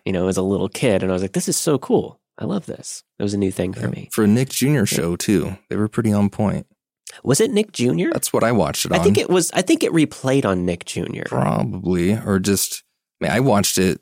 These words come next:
Speaker 2: like, in the nineties, yeah.
Speaker 1: I just looked it up. We're both pretty far off. It was actually a, a C B S Saturday morning cartoon from,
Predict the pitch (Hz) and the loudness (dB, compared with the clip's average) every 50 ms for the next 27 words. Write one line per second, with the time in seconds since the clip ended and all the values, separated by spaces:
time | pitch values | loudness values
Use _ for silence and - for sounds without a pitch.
0 | _ _ 92 92 90 - 95 90 80 85 87 90 104 107 104 92 90 90 92 98 | _ _ -4 -2 0 2 2 2 2 2 0 2 2 2 2 2 0 0 0 0
1 | 101 104 98 95 95 - - - 156 165 240 247 - 196 208 240 - - 139 127 | 2 2 2 0 -2 -4 -4 -4 0 0 0 0 2 2 0 2 0 0 0 2
2 | 139 208 - - - - - - - _ _ - - 147 196 294 294 - - - | 2 0 0 -4 -12 -20 -20 -20 -20 _ _ -2 2 2 2 2 0 -4 -10 -20
3 | - _ - - 113 - _ _ _ _ - 127 - - 123 165 185 175 - - | -20 _ -14 -14 -14 -14 _ _ _ _ -14 -6 0 2 4 4 4 2 0 -8
4 | - - - - 135 123 113 - - - - - - - 131 120 113 110 104 117 | -16 -14 -4 0 0 0 0 -2 -8 -14 -18 -14 -6 -2 0 2 4 4 4 4
5 | 113 95 - - - 123 123 123 131 156 185 - - 262 220 123 87 78 104 - | 2 0 0 2 2 2 4 4 2 0 0 0 2 2 4 4 2 2 0 0
6 | - 117 - - - - - 139 147 139 131 123 113 107 107 104 - - - - | 0 0 0 0 -2 0 2 2 4 4 4 4 4 4 2 2 0 -4 -6 -8
7 | - _ _ - - - 110 104 110 117 117 117 107 107 107 107 107 107 - 113 | -10 _ _ -4 -2 0 0 2 2 2 2 2 2 2 2 2 2 0 0 0
8 | 107 - - - 117 123 98 92 - - 98 95 95 95 92 104 | -2 -2 0 0 0 0 0 0 -2 -2 -2 0 0 -2 -2 -4